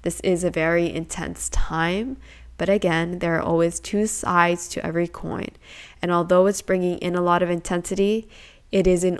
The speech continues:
order to transform and rebirth, to pull you in the dark to discover the light. So recognize this. Recognize this and allow for it.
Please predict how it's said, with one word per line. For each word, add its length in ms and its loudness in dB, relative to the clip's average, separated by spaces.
order 320 4
to 160 -4
transform 880 0
and 160 -2
rebirth, 560 2
to 100 -4
pull 280 6
you 260 -2
in 460 2
the 100 2
dark 500 0
to 120 -4
discover 720 0
the 100 0
light. 640 -8
So 300 4
recognize 680 -2
this. 380 -12
Recognize 640 2
this 420 0
and 220 0
allow 760 6
for 360 -6
it. 540 -12